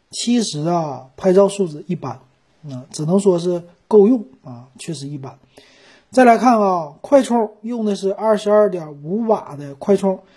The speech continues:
电池呢四千毫安。哎，那这里边我要给它点赞，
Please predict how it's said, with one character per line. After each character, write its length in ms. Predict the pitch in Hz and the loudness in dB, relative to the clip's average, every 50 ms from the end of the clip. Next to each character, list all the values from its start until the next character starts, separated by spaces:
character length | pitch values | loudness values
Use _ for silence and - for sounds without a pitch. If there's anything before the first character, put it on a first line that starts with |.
| _ _ _ _ _ | _ _ _ _ _
电 200 | - 247 226 208 | 2 4 4 4
池 240 | 220 - 165 165 170 | 2 -2 -6 -4 -4
呢 160 | 185 180 180 | -4 -4 -6
四 200 | - - 247 214 | -6 -6 -8 -4
千 200 | - 214 208 190 | -2 0 0 0
毫 140 | 190 185 180 | 0 -2 -4
安。 200 | 170 147 139 - _ _ _ _ _ _ | -4 -8 -12 -16 _ _ _ _ _ _
哎， 240 | _ 185 196 214 - 214 | _ 2 2 2 4 2
那 100 | 226 226 | 0 0
这 200 | 226 254 254 220 | 0 0 0 2
里 100 | 196 175 | 0 0
边 240 | 156 160 160 156 | -2 -4 -8 -8
我 80 | 156 147 | -8 -8
要 140 | 151 165 160 | -8 -8 -8
给 140 | - 170 143 | -10 -12 -12
它 100 | 147 156 | -12 -10
点 240 | 151 170 156 131 | -10 -10 -12 -12
赞， 240 | 127 156 160 - - | -12 -12 -12 -12 -14